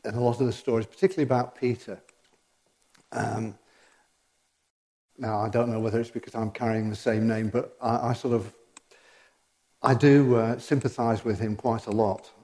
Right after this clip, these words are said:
um, because, uh, I seem to have quite a lot of his traits, um, you know, foot in mouth, um,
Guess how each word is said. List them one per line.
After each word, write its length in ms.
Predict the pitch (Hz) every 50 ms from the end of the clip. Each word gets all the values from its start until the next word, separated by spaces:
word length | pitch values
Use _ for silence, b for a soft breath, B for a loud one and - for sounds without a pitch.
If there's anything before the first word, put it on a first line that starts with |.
| _ -
um, 460 | 101 98 98 101 101 101 101 101 98
because, 540 | - 113 101 - - 110 101 95 - - -
uh, 220 | 107 101 104 101 b b b b b b b b b b b b b b b _
I 60 | - 117
seem 220 | - - 123 104
to 80 | - 117
have 140 | 110 -
quite 260 | - - 123 107 - -
a 40 |
lot 140 | 120 107 -
of 120 | - - -
his 180 | 120 101 -
traits, 560 | - - 139 120 104 - - - - - -
um, 340 | 110 104 101 101 101 98 120 -
you 80 | 113 101
know, 180 | 101 104 - - b b b _
foot 280 | - - 135 - -
in 180 | 120 113 117 120
mouth, 520 | 117 110 110 110 110 110 - - - - b b b b b b _
um, 540 | 101 98 101 101 101 101 101 101 101 92